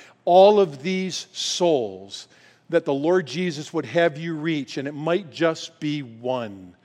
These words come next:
they're right in the natural rhythms.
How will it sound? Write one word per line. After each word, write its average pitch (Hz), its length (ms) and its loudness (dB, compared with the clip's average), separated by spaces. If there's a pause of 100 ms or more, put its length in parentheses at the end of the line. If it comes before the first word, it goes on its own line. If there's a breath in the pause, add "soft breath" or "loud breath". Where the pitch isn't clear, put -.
(360 soft breath)
they're 120 260 -4
right 143 340 -2
in 160 120 -4
the 147 60 -4
natural 143 480 -8
rhythms. 120 640 -8